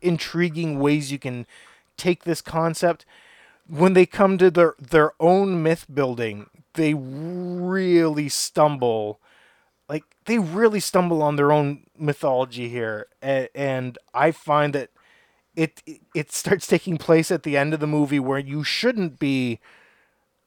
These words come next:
stumbling over things like that. The audience should just be riding along. Why even have to bring, here's a question, Chris. At the point when they started bringing up that it was based off of animal powers,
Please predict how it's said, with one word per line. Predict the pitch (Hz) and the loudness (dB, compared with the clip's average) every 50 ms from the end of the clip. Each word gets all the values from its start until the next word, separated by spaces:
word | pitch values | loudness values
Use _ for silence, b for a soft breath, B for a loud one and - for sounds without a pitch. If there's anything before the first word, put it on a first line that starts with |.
| _ - | _ -12
stumbling | - - - - - 156 165 160 156 160 151 147 | -10 -10 -8 -4 -2 -2 -2 0 2 2 2 2
over | 143 143 135 139 135 | 2 2 2 2 0
things | - 156 143 139 131 | 0 -2 -4 -2 -2
like | 139 131 123 | -4 -2 0
that. | 139 135 131 - | 2 2 2 0
The | 139 135 143 | 0 2 4
audience | 147 156 156 156 151 143 - | 6 6 6 4 2 -2 -4
should | - 151 139 | -6 -8 -8
just | 131 127 - | -10 -10 -8
be | - 151 | -4 -4
riding | 131 120 123 135 131 135 139 143 139 | -4 2 6 8 8 8 8 6 2
along. | 131 127 135 143 143 139 - B B B B B B | -2 0 2 2 2 2 0 B B B B B B
Why | 165 175 196 233 254 | 2 6 6 6 6
even | 277 226 233 233 226 220 247 233 | 4 2 0 0 0 2 0 -2
have | 196 160 202 202 202 202 - | -2 0 2 2 2 2 0
to | - 208 | -4 -10
bring, | 139 - 175 185 202 - | -8 -4 -4 -4 -4 -4
here's | _ 160 185 - 214 240 | _ -2 0 0 0 -2
a | |
question, | - - - 175 151 135 - - - 117 113 117 - _ | -6 -4 0 0 0 0 -2 -6 -12 -12 -14 -16 -18 _
Chris. | - 135 123 117 - - b b b b b b b b b b _ _ - | -4 -2 -2 -2 -4 -6 b b b b b b b b b b _ _ -2
At | 165 180 - | -2 0 2
the | 214 170 | 0 -2
point | - - 202 214 226 | 0 2 2 2 4
when | 214 202 | 2 2
they | 202 190 | 2 2
started | - - 214 190 180 | 0 2 2 2 2
bringing | 165 131 139 156 160 165 160 156 151 | 0 0 2 2 2 2 2 0 2
up | 156 151 - | 0 0 2
that | 170 | 0
it | 147 | -2
was | 135 120 | -2 -2
based | - 151 156 143 - 139 | -2 -2 -2 -2 0 0
off | 127 - - | 0 0 0
of | 120 113 | -4 -6
animal | 117 120 127 139 151 165 | -4 -4 -4 -2 -2 -4
powers, | 165 - 170 180 180 190 196 196 190 | -2 -2 0 2 2 2 2 0 -4